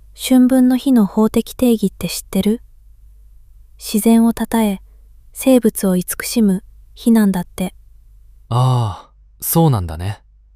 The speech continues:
Speaker 2: なんかいい定義だよね。自然とか生き物に感謝する日っ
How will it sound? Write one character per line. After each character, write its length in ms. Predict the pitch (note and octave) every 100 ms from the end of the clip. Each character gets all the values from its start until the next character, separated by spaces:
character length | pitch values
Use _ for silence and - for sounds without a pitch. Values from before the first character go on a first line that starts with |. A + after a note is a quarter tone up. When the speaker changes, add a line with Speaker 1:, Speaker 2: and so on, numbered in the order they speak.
| _ _ _ _ _ _ _ -
Speaker 2:
な 160 | D#3
ん 60 | D3+
か 160 | A#2+
い 240 | G#2 D#3 D#3+
い 40 |
定 180 | - C3+
義 140 | A#2 G#2
だ 100 | E2+
よ 80 |
ね。 300 | D#2+ G2 - _ _ _ _ _ _ _ _ _ _
自 220 | - C#3+
然 240 | B2+ D#3 D#3
と 100 | E3
か 160 | A#2+
生 100 | F#2+
き 140 | F2+ C3+
物 220 | C#3 A#2+
に 140 | E2
感 260 | - C3+ C#3+
謝 180 | - F#2+
す 160 | -
る 80 | F2+
日 160 | F2
っ 100 | G2+